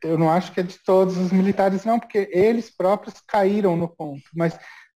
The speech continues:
os que estão lá em cima sabem muito bem o que estão fazendo. De, de, de dispensar o Bolsonaro, porque é uma necessidade intrínseca a esse modelo que eles estão fazendo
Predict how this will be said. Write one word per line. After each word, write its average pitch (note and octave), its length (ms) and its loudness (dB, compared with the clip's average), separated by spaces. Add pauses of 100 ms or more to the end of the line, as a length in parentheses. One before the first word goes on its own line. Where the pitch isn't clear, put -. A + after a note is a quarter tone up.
os - 140 -10
que - 100 -12
estão A3 220 0
lá G#3+ 60 2
em G#3 40 4
cima A3+ 260 2
sabem G#3 380 0
muito A#3+ 320 4
bem F3+ 280 2
o F#3 40 0
que - 120 -16
estão D#3+ 220 -14
fazendo. D3 500 -4 (760)
De, F#3 360 -10
de, A#3 560 2
de E3 200 0
dispensar A#3+ 800 0
o B3+ 80 4
Bolsonaro, F3 680 0
porque - 440 -6
é G3 80 4
uma A3 160 2
necessidade G3 800 0
intrínseca A#3+ 1160 0 (1160)
a F3 180 4
esse F#3+ 300 0
modelo E3+ 960 2
que - 80 -10
eles D3+ 120 -8
estão E3 180 -8
fazendo C#3+ 600 -2